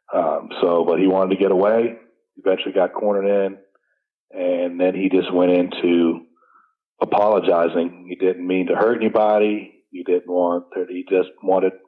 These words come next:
money for his children. And that's all that he wanted. Um, he didn't lie about it. He just flat out, "Uh, I'm sorry."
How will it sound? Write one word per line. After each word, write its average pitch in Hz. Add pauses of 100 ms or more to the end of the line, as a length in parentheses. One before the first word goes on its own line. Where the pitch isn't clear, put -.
(280)
money 90
for 85
his 82
children. 80 (800)
And 85
that's 87
all 90
that 87
he 92
wanted. 82 (380)
Um, 78 (200)
he 90
didn't 85
lie 87
about 95
it. 98 (440)
He 85
just 80 (440)
flat 87
out, 95 (280)
"Uh, 82
I'm 80
sorry." 87